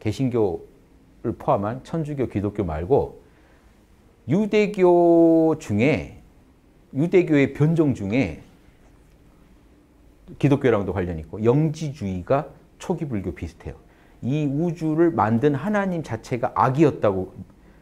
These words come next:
사탄이라고 규정하는 그 가르침이 영지주의예요. 그 사람들은 물질 자체를 혐오합니다. 이 현상계를 혐오합니다.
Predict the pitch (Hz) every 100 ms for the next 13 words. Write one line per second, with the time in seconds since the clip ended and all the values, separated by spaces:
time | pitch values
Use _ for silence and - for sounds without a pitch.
0 | - - _ _ _ _ _ _ - -
1 | - 226 - 214 160 120 104 - 98 107
2 | 98 92 92 87 - - 98 - 101 135
3 | - - - 104 123 123 135 95 82 65
4 | 62 - _ _ _ _ _ - 117 127
5 | 117 98 104 117 - - 123 131 135 147
6 | 107 - 127 110 190 151 87 71 69 -
7 | - 110 113 226 214 190 135 110 101 180
8 | 156 92 71 -